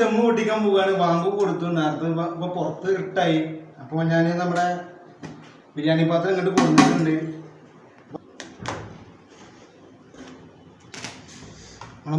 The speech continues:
മൈദമാവൊക്കെ നല്ലതുപോലെ തന്നെ ഒട്ടി പിടിച്ചിട്ടുണ്ട്.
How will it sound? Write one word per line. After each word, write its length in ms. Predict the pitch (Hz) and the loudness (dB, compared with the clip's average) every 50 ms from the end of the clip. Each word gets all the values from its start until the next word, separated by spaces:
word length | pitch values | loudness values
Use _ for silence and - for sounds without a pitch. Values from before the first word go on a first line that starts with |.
| 160 156 | 0 0
മൈദമാവൊക്കെ 600 | 147 135 139 131 147 143 147 147 156 165 160 165 165 151 | 0 -2 -2 -2 -2 -2 -2 0 0 0 0 0 0 0
നല്ലതുപോലെ 500 | 139 131 131 139 139 147 147 147 143 139 151 147 | -2 -2 -2 -4 -4 -2 -2 -2 -4 -4 -4 -4
തന്നെ 180 | 147 147 147 151 151 151 - - - - - - - - - 147 127 | -4 -4 -4 -4 -6 -6 -8 -10 -14 -14 -18 -20 -20 -20 -16 -16 -16
ഒട്ടി 240 | - - - 151 147 147 | -16 -14 -12 -10 -8 -6
പിടിച്ചിട്ടുണ്ട്. 560 | 151 143 - 131 127 127 139 131 127 127 127 | -6 -6 -6 -8 -10 -10 -8 -8 -8 -8 -8